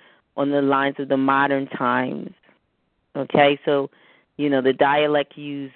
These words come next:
will not be quite familiar to most, but listen closely. "That's a big old resurrection lie. Ned, a slewfoot, drag, leg lie at that,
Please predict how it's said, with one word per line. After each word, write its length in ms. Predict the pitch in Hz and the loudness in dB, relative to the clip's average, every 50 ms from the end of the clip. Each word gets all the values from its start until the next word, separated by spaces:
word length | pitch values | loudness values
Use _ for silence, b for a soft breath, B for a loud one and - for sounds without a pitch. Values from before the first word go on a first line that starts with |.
| - | -8
will 160 | 135 135 139 | -4 -4 -4
not 420 | 135 139 139 131 127 - - - - | -2 -2 0 0 0 -2 -4 -6 -6
be 560 | - 139 139 135 131 127 127 127 127 135 127 _ _ _ _ _ _ _ _ | -4 -2 -2 0 -2 -2 -4 -6 -8 -10 -14 _ _ _ _ _ _ _ _
quite 260 | - - 143 139 139 | 2 4 4 4 2
familiar 400 | - 147 143 135 135 127 127 123 123 | 0 -4 -2 -2 0 0 0 -2 -2
to 160 | - - 135 | -2 -6 -4
most, 260 | 127 123 117 123 - - _ _ _ _ _ _ _ - | -2 -4 -4 -4 -8 -14 _ _ _ _ _ _ _ 4
but 140 | 170 165 117 | 4 4 6
listen 320 | 147 147 - - 139 135 | 4 2 2 0 -10 -10
closely. 560 | - - - 127 120 120 - - - 123 143 _ _ _ _ _ _ _ _ _ _ _ _ _ b b b _ _ _ 120 | -8 -6 -6 -6 -6 -6 -10 -14 -14 -14 -14 _ _ _ _ _ _ _ _ _ _ _ _ _ b b b _ _ _ 2
"That's 380 | 151 151 165 180 190 180 - _ _ _ _ - | 4 4 4 4 2 -2 -6 _ _ _ _ -4
a 80 | - 135 | -2 -2
big 400 | 131 123 123 147 165 170 156 160 | -2 -2 -2 0 0 0 2 0
old 560 | 165 160 160 156 151 147 139 131 127 135 139 | 0 0 0 0 -2 -2 -4 -6 -6 -2 0
resurrection 1080 | 147 151 151 139 143 135 123 127 127 143 151 156 - - - - 120 117 117 117 127 | 0 0 0 0 -2 -4 -2 0 0 0 0 0 -2 -8 -14 -12 -12 -10 -12 -10 -6
lie. 360 | 123 120 127 127 - 123 123 - - _ _ _ _ _ _ _ _ _ _ _ _ - | -2 0 0 0 -2 -4 -8 -14 -18 _ _ _ _ _ _ _ _ _ _ _ _ -4
Ned, 800 | 131 131 131 139 147 143 131 123 120 113 107 104 107 - - _ _ _ _ _ _ _ _ _ _ - | -2 0 4 4 4 4 2 0 0 -2 -2 -4 -6 -8 -12 _ _ _ _ _ _ _ _ _ _ 4
a 320 | 135 139 147 151 156 160 - - - | 6 6 6 6 4 0 -4 -8 -18
slewfoot, 640 | - 156 175 196 202 185 - - - 139 123 104 - - _ _ _ _ - | -14 -10 -10 -8 -8 -10 -12 -12 -8 -6 -4 -4 -6 -8 _ _ _ _ 0
drag, 880 | 135 139 143 151 156 156 156 160 160 160 160 160 160 160 160 165 165 - _ b b b b b b b - | 2 4 4 4 4 2 2 0 0 0 0 0 0 0 -2 -2 -4 -8 _ b b b b b b b -2
leg 420 | 131 135 147 156 156 160 160 165 | 2 2 4 4 4 0 -2 -2
lie 320 | 151 143 151 151 156 160 - - | -2 0 0 0 0 -2 -2 0
at 260 | - 131 120 110 - - | 0 0 0 0 0 0
that, 360 | 147 147 147 147 156 - | 2 2 2 2 0 -4